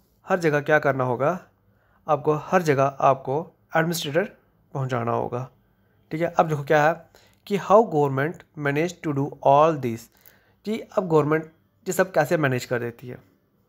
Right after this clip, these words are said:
तो गवर्नमेंट क्या करती है? Government works at different level। तो गवर्नमेंट क्या करती है? गवर्नमेंट अलग-अलग लेवल पर काम करती है। अब वो कौन कौन से लेवल होते हैं? नेशनल लेवल,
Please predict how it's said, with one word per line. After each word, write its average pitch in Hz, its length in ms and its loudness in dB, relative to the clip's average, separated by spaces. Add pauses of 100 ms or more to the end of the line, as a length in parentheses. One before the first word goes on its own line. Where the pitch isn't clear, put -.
(160)
तो 185 80 -6
गवर्नमेंट 151 380 2
क्या 165 100 2
करती 143 240 -2
है? 175 260 -2
Government 147 360 0
works 143 200 0
at 135 120 2
different 160 360 -2 (640)
level। 131 340 0 (560)
तो 208 300 -4
गवर्नमेंट 151 360 0
क्या 165 120 2
करती 160 280 -4
है? 170 240 -2 (100)
गवर्नमेंट 147 400 -2 (100)
अलग-अलग 165 480 0
लेवल 131 260 0
पर 147 360 -6 (120)
काम 180 240 0 (240)
करती 117 360 -6
है। 120 160 -10 (460)
अब 143 100 -2
वो 147 120 2
कौन 160 120 -2
कौन 170 160 0
से 170 120 -4
लेवल 165 180 4
होते 165 200 -2
हैं? 175 180 0 (460)
नेशनल 143 260 -2
लेवल, 180 360 6